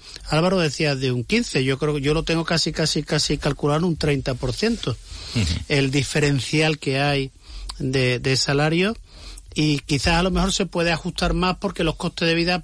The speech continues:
Speaker 1: pues, cada vez se van,
Speaker 2: Mm.
Speaker 1: se van equilibrando, pero sigue habiendo un, un, un desequilibrio importante. Y si hablas ya de Europa, que donde nosotros estamos yendo ahora, ahora mismo hay sanitarios nuestros en Portugal, en Francia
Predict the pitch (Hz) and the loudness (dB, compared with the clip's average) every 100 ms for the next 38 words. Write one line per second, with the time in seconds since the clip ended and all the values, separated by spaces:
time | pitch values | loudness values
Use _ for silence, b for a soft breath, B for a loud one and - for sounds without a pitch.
0 | - 147 - - 143 147 156 185 165 104 | -8 -8 -4 0 0 2 0 2 2 2
1 | 101 - 165 151 147 139 156 175 247 156 | 0 -4 -2 0 -2 -2 -2 0 0 -2
2 | 117 B B - 156 147 220 202 156 143 | -4 B B -4 0 2 2 2 2 2
3 | 143 143 151 139 139 131 135 B B B | 0 -2 0 2 2 0 -4 B B B
4 | - 147 147 139 143 139 139 120 139 123 | -4 -2 0 0 0 2 2 0 -2 0
5 | 202 - 123 - 127 123 123 127 135 131 | -2 0 0 2 2 2 2 2 0 2
6 | 139 151 151 226 - B B B B - | 2 2 0 -4 -2 B B B B -4
7 | 135 131 131 127 123 135 135 120 139 131 | 0 2 0 0 0 -2 -4 -2 -2 0
8 | 139 135 139 135 131 135 151 160 175 - | 0 2 0 -2 -2 0 2 2 0 0
9 | 135 127 151 147 135 170 - 190 - 131 | -2 0 0 0 2 0 -2 -4 -2 -2
10 | 127 120 135 170 214 269 277 B B B | -2 -2 2 2 2 0 -4 B B B
11 | B - 160 143 196 214 208 214 208 | B 0 2 2 2 2 2 0 0